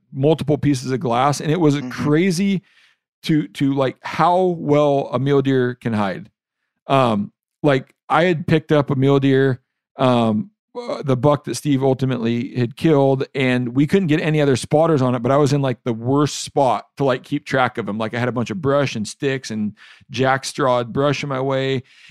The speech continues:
Speaker 1: And, uh, it was just one of those things. And it really kinda led me to believe, like, it, it, it, I don't wanna keep tying things back, but it ties back to one of your original examples of, like, those deer are there. You just,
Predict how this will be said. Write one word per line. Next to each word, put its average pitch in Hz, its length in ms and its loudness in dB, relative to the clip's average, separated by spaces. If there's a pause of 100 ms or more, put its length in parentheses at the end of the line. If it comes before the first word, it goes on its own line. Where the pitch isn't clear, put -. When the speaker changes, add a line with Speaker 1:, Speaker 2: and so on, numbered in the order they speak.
Speaker 1:
And, 131 300 -4
uh, 123 160 0
it - 60 0
was 139 100 4
just 160 160 0
one 185 120 0
of 156 60 -4
those 143 220 0
things. 160 240 -4
And 139 80 -2
it 139 60 -4
really 151 240 2
kinda 147 240 -2
led 135 220 -2
me 135 100 -4
to 123 80 -4
believe, 123 420 -2
like, 113 260 -2 (800)
it, - 160 -8
it, 254 300 -4
it, 185 200 -4 (260)
I 147 80 2
don't 190 180 2
wanna 156 220 0
keep - 280 -8
tying 147 320 0
things 135 240 -2
back, 139 280 0
but 123 100 -2
it 113 80 -6
ties 139 260 2
back 131 260 0
to 131 60 -6
one 131 140 -2
of - 40 -2
your 120 120 0
original 123 340 0
examples 120 540 -4
of, 113 140 -2
like, 113 280 -4
those 190 240 2
deer 147 300 0
are 113 60 0
there. 120 320 0
You 120 200 -2
just, 165 220 0